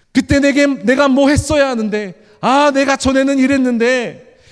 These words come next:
내가 그때, 아, 이렇게 하는 바람에 내가 이렇게 됐다라고. 내가 그때 잘못된 결정을 했었더라고."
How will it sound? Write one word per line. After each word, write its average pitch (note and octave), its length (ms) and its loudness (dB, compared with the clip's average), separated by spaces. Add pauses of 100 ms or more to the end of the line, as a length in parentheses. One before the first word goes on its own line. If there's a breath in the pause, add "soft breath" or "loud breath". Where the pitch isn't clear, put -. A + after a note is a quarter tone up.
(140)
내가 C4 240 0
그때, D#4 340 0
아, C#4 320 -2
이렇게 C#4+ 340 -2
하는 C4 260 -4
바람에 A#3+ 640 -8 (300 soft breath)
내가 D4 240 -6
이렇게 C4+ 260 -8
됐다라고. C#3 500 -14 (1600)
내가 C4 220 -2
그때 C4+ 240 -2
잘못된 D#4+ 580 0
결정을 G3 540 -4
했었더라고." A2+ 680 -14